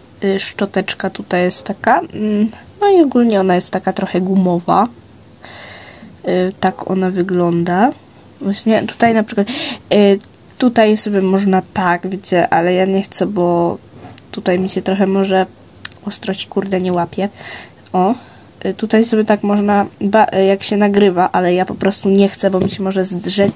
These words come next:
zedrzeć farba z konia. No ale fajna jest tak, wiecie, do jakiegoś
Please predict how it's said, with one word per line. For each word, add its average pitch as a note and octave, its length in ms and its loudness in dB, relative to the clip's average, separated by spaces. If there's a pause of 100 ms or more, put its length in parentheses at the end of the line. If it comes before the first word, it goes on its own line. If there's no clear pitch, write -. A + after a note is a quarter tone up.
(120)
zedrzeć G3+ 640 0
farba F3 340 0
z - 100 -10
konia. F3 400 0 (840)
No A4 120 0 (180)
ale F#4 240 4 (340)
fajna A3 520 4
jest G3 300 0
tak, - 420 -8 (140)
wiecie, F3 400 -2
do F3 440 0 (440)
jakiegoś F3+ 520 0